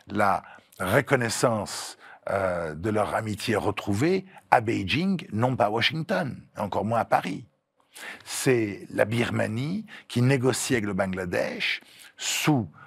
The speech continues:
euh, contrôle chinois, le retour des Rohingyas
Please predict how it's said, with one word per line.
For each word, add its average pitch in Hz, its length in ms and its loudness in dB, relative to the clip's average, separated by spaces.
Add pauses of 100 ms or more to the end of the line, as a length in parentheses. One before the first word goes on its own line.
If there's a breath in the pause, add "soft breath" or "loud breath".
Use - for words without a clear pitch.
(140)
euh, 101 340 2
contrôle 113 420 0
chinois, 135 680 2 (240 loud breath)
le 117 180 4
retour 120 360 2
des 110 100 6
Rohingyas 113 720 2